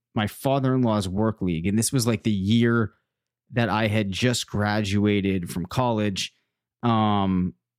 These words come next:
and I was traveling all the time, working nonstop. And, um, really, like, the o-, like, my main distraction was just tracking my team in this fantasy football league. That was about all I had time for. And I was getting so pissed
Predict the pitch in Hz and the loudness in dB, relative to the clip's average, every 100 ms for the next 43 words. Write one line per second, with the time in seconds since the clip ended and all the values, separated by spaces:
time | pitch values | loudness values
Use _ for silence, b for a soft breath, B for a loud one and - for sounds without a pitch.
0 | _ _ - 127 117 113 107 104 90 - | _ _ -4 0 2 2 2 0 -2 -8
1 | _ _ _ _ _ _ _ _ _ _ | _ _ _ _ _ _ _ _ _ _
2 | _ 117 117 107 - - 139 120 127 120 | _ -2 0 0 -4 -4 0 0 2 2
3 | 110 92 117 104 - 117 110 107 110 113 | 2 0 -2 -2 -2 0 2 2 0 2
4 | 104 98 95 - 131 120 107 113 101 98 | 2 2 0 0 0 0 -2 -2 -2 -2
5 | 110 104 101 98 - B B B B B | 0 0 -2 -6 -10 B B B B B
6 | - 160 208 165 135 123 127 127 151 156 | -2 2 4 2 0 0 0 2 2 2
7 | 139 123 123 123 131 127 - 127 123 - | 2 2 4 4 4 2 0 0 0 0
8 | 104 98 98 - 123 113 127 107 104 - | 0 0 -2 -2 -2 0 0 0 0 0
9 | 131 117 104 98 98 - 117 107 101 101 | 2 2 2 0 -2 0 0 0 0 -2
10 | - 92 135 135 143 147 135 _ _ _ | -2 -4 -2 0 0 -2 -4 _ _ _
11 | _ - 139 143 147 - 135 131 127 110 | _ -2 0 2 0 2 2 2 2 0
12 | - 120 113 113 104 110 113 127 120 - | 0 0 0 -2 -2 0 0 0 0 0
13 | - 143 139 147 131 117 95 - | 0 2 2 2 0 0 0 -4